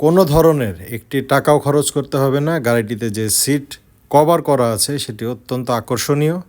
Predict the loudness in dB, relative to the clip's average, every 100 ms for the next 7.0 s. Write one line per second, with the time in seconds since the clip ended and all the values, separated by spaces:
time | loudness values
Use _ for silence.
0 | _ _ -2 2 2 0 -6 _ _ _
1 | _ _ _ _ 0 2 2 0 0 -2
2 | 2 2 2 -2 -2 -2 -4 -6 -6 -6
3 | -8 -10 -12 -20 _ -20 -20 -20 _ _
4 | _ _ _ _ _ _ _ _ _ _
5 | _ -20 _ _ -20 _ 2 4 4 2
6 | 2 0 0 -2 0 0 0 -2 -2